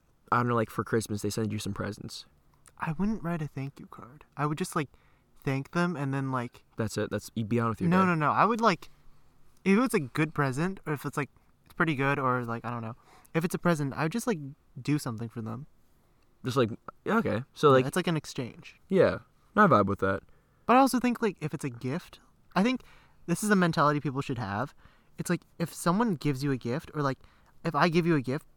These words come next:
Speaker 2: that is yours. It's no longer mine. I have no control over, like
Speaker 1: Like, they don't have to do anything back, or
Speaker 2: Exactly. Like, because it's, it's me giving it to you, you have ownership of that item now. I don't have, like, I don't know.
Speaker 1: Like, they aren't obligated.
Speaker 2: Yeah, I don't have this, like,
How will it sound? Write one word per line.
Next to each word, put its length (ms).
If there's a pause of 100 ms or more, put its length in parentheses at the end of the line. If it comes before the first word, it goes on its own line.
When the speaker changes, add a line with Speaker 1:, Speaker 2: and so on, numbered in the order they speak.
(140)
Speaker 2:
that 160
is 160
yours. 380
It's 160
no 200
longer 220
mine. 180
I 120
have 100
no 160
control 480
over, 380
like 180
Speaker 1:
Like, 220
they 100
don't 100
have 160
to 80
do 80
anything 280
back, 300
or 120
Speaker 2:
Exactly. 500 (260)
Like, 220 (420)
because 440 (180)
it's, 220 (320)
it's 200
me 360
giving 240
it 80
to 100
you, 160
you 260
have 260
ownership 440
of 120
that 180
item 260
now. 160 (320)
I 100
don't 120
have, 180
like, 240 (560)
I 60
don't 100
know. 100
Speaker 1:
Like, 120
they 100
aren't 140
obligated. 580 (160)
Speaker 2:
Yeah, 160
I 80
don't 140
have 260
this, 220
like, 320